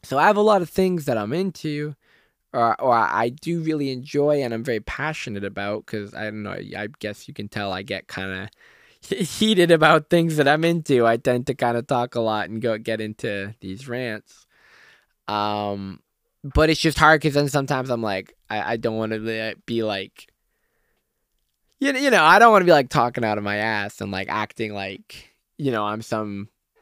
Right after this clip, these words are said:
"Oh, I know so much about," 'cause, like, this is, everything I'm saying is just, like, my opinion, you know, my, my point of view, whatever, right? So by no means am I trying to in any way insinuate that I know what I'm talking about, that I am,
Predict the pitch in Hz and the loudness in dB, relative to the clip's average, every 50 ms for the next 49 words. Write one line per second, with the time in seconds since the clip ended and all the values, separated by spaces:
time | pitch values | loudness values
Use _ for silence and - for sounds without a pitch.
0 | _ - - 104 123 127 123 120 117 120 120 120 117 - - 127 120 120 117 113 | _ -8 -4 0 2 2 4 2 2 0 0 -2 -2 -2 -2 -4 -2 -2 -4 -4
1 | - - 113 117 113 110 117 - 196 196 220 247 220 220 262 226 226 - 185 240 | -4 -4 -2 0 0 0 0 -2 0 2 2 2 2 2 2 2 4 4 4 4
2 | 247 233 208 202 175 151 143 - - 165 143 139 127 120 117 104 117 110 - 104 | 2 2 2 2 2 2 0 2 2 4 4 4 2 0 -2 -2 -4 -6 -4 -6
3 | 95 - _ _ - 107 101 104 107 113 110 104 101 95 95 110 120 - _ _ | -6 -8 _ _ -10 -6 -4 -2 -2 -2 -2 -2 -4 -4 -6 -8 -10 -14 _ _
4 | _ _ _ _ - 110 110 - 117 98 95 92 90 90 98 101 131 127 110 101 | _ _ _ _ -12 -10 -6 -6 -6 -6 -6 -8 -10 -10 -12 -12 -12 -10 -8 -8
5 | 101 104 104 104 104 104 104 104 104 - - _ _ _ - 170 110 110 110 113 | -8 -8 -8 -8 -6 -6 -6 -8 -8 -12 -16 _ _ _ -20 -14 -10 -8 -8 -8
6 | 107 - - - 113 107 104 101 98 104 104 107 104 104 104 135 - _ _ - | -8 -8 -8 -8 -8 -8 -8 -10 -8 -6 -4 -4 -4 -4 -6 -8 -10 _ _ -8
7 | 117 107 101 101 98 101 104 101 101 107 - _ _ _ _ _ _ _ _ _ | -6 -4 -2 -4 -4 -4 -4 -4 -4 -6 -8 _ _ _ _ _ _ _ _ _
8 | _ _ _ _ - - 98 104 104 107 123 110 - _ _ _ _ _ _ _ | _ _ _ _ -4 -2 0 0 0 0 -2 -4 -8 _ _ _ _ _ _ _
9 | _ - - - 139 113 107 120 139 147 160 170 185 185 175 170 165 165 160 151 | _ -8 -2 2 2 4 4 4 6 6 6 6 6 6 6 6 4 4 4 2
10 | 139 135 117 113 110 110 - - 110 98 95 98 98 - - 98 92 92 90 - | 2 0 0 0 0 0 0 -2 -2 -2 -2 -6 -6 -4 -2 -2 -2 -2 -4 -8
11 | - - 104 107 110 127 131 113 101 98 92 95 95 98 104 - - - 113 107 | -8 -6 -4 -2 -2 -2 -2 -2 -2 -2 -2 -4 -4 -8 -10 -10 -10 -8 -6 -4
12 | 98 92 90 85 73 - 98 90 82 78 80 87 87 92 104 110 113 113 98 90 | -4 -4 -6 -6 -8 -8 -8 -8 -8 -8 -10 -8 -6 -2 -2 0 0 -2 -2 -4
13 | 92 101 101 - 98 87 95 - - - 95 92 95 92 90 90 92 95 - _ | -6 -8 -8 -8 -8 -8 -8 -10 -10 -10 -10 -8 -8 -8 -8 -8 -8 -10 -12 _
14 | - 95 95 87 87 90 87 87 87 - - 101 113 | -12 -12 -10 -10 -10 -12 -12 -14 -14 -16 -18 -18 -20